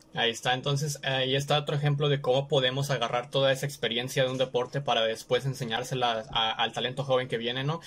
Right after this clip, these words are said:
Como te lo dije antes, aún tengamos la edad que tengamos, eh, creo que seguimos estando para, para maravillas, para esas cosas, ya sea para jugar, ya sea para enseñar.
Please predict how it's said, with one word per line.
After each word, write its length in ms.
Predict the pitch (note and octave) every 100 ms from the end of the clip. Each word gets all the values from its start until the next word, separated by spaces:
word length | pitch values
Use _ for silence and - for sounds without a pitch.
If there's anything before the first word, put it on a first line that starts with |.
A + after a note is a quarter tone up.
| - -
Como 200 | C3 B2+
te 80 |
lo 80 | B2+
dije 220 | B2 C#3
antes, 360 | C#3+ C#3 C#3+ C3+
aún 280 | - A#2+ C3
tengamos 400 | C#3 C#3+ C3 C#3
la 120 | B2+
edad 180 | A#2 A#2
que 80 | -
tengamos, 680 | C#3 A#2+ A2+ B2+ D3 - -
eh, 300 | A#2+ A#2+ A2+
creo 220 | - C3 C3
que 80 |
seguimos 580 | C#3+ C#3+ B2+ C#3 C#3+ -
estando 420 | B2+ - A#2+ C3
para, 560 | C#3+ B2 A#2 A2 G#2+ A2
para 200 | B2 A#2
maravillas, 540 | A2+ A#2 A2 B2 E3
para 180 | - A#2
esas 200 | A#2+ B2+
cosas, 340 | - C3 C#3+ C#3+ - - -
ya 140 | B2+
sea 220 | C3 C3+
para 160 | B2+ A#2+
jugar, 380 | A2+ A#2 D3+ D3
ya 100 | A#2
sea 220 | B2+ A2+
para 160 | B2 A2+
enseñar. 400 | A#2 A2+ C#3+